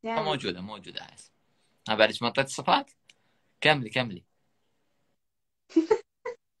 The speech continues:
Speaker 1: إيه، فأنا أقول لك بقى، أنا صراحة ما مفكرة بهالموضوع يعني، بس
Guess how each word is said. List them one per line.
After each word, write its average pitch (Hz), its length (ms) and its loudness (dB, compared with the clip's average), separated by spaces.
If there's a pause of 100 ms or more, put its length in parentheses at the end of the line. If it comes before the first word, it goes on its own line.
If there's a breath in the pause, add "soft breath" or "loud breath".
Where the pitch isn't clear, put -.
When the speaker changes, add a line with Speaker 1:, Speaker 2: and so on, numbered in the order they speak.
(1040 loud breath)
Speaker 1:
إيه، 214 220 2
فأنا 226 220 2
أقول 277 180 4
لك 339 100 4
بقى، 269 200 8
أنا 277 120 2
صراحة 285 220 0
ما 269 80 2
مفكرة 269 300 -6
بهالموضوع 202 500 -4
يعني، 185 300 -8
بس 202 200 -14